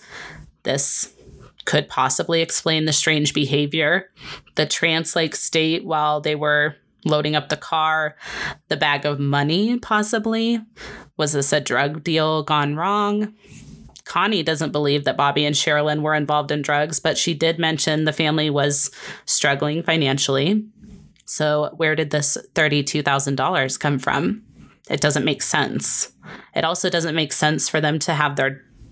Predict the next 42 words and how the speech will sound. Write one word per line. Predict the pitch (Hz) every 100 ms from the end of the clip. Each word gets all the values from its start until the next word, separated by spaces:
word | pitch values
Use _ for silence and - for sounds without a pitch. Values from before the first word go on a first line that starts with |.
| - _
daughter | 135 120 185 156
with | 147 139
them | 147 151
if | 147
they | 160
were | 151
doing | 147 151 151
some | 147 156
kind | 143 160
of | 151 147
drug | 151 165
deal, | 160 127 131
though. | 98 80 - - - - - - - _ _ _
That | 151 -
doesn't | 156 175 -
seem | 170 165
likely | 160 151 165 160
to | -
me | 170 165
either. | - 220 190 - 160 - - - -
None | 175 170
of | 190
this | 170 165 - - - - - -
makes | - 147 -
sense. | - 226 - - - - - - - - -
And | 156 160
no | 165
drugs | 185 170 160 165
were | - 147
found | 151 143 139
at | 151 147
the | 143
house | 135 139 170 226 -
or | 165 156
in | 151
the | 143
car | - 156 160 196
either, | - 156 170 202
so | 214 - 143 147 147 - - - - - - - -
I | 147
don't | -
know. | 156